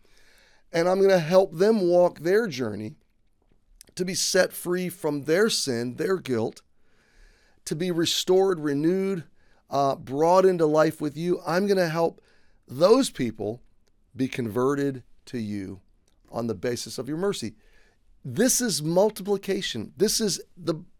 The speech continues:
this is the New Testament narrative. First, we understand the gospel, and then we turn around and we share it and give it to anybody we can, and we invite them to come into it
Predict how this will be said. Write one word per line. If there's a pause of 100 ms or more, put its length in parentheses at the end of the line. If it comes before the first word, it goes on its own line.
this
is
the
New
Testament
narrative. (460)
First,
we
understand
the
gospel, (640)
and
then
we
turn
around
and
we
share
it
and
give
it
to
anybody
we
can, (340)
and
we
invite
them
to
come
into
it